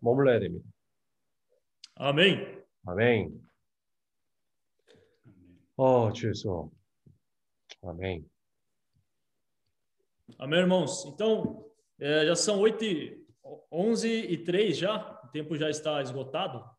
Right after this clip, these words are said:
Speaker 1: 그래서 벌써 시간이 많이 지나갔습니다.
Speaker 2: Então, <laughs> vamos finalizar a reunião. E eu, eu quero dar um aviso aqui pros irmãos.
Speaker 1: 아, 지금 이 집회를 마치기를 원하고, 그리고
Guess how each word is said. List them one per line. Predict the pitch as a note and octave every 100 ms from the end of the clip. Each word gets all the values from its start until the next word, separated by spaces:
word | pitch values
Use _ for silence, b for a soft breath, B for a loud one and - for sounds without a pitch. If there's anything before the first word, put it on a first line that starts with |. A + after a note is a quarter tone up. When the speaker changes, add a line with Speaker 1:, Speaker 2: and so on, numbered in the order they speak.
| _ _
Speaker 1:
그래서 | A2 G#2 A2+ A2 b b -
벌써 | A#2+ D3
시간이 | C3+ E3+ E3+ E3 D#3+ D#3+
많이 | B2 C3 C#3+
지나갔습니다. | C#3 C#3 C3 B2+ - A2+ F#2+ A2 E3+ E3 - _ _ _ _ _ _ _ - - - _ _ _ _ _ _ _ _ _ _ _ _ _ _ _ _ _ -
Speaker 2:
Então, | B2 C#3 C3+ C#3+ C#3+ C#3+ C3+
<laughs> | B2+ - F3+ - D#3+
vamos | D3+ E3+ F3
finalizar | F3+ E3 D#3+ E3+ D3+
a |
reunião. | D#3+ D#3 C#3+ D#3+ G#3 A3 B B B B
E | D3+ F3+
eu, | G#3
eu | F#3+ G3+ E3+ F3
quero | F#3+ G3
dar | F#3+
um | G3
aviso | E3+ C#3+ F3+ D#3
aqui | -
pros | E3 C#3+
irmãos. | B2 A#2+ C#3 G3+ - - - _
Speaker 1:
아, | B2 B2 B2 A#2+ A#2 A2
지금 | D3 D#3 D#3 D3+ - _ _ A#2
이 | B2 C3
집회를 | C3 - D3+ D#3 D3+
마치기를 | C3 B2+ B2+ - C#3+
원하고, | C3 A#2+ A2+ B2 C#3
그리고 | F#3 E3+ F#3+ F#3 C#3+ -